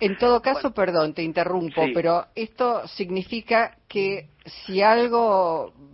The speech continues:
Speaker 1: va, y pensando en que está Lula, que va a gobernar Lula,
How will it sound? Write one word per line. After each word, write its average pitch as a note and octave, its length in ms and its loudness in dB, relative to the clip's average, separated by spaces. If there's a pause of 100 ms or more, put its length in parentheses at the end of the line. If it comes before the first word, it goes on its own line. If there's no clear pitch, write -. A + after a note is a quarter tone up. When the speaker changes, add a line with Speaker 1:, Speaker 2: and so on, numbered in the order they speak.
(160)
Speaker 1:
va, F3+ 580 6
y C#3 220 -12
pensando D#3 840 0
en C3 140 -8
que D3+ 100 -14
está E3 220 0
Lula, D#3+ 640 6
que C#3 120 -6
va D3 240 4
a - 20 0
gobernar C#3+ 520 2
Lula, D3 440 -2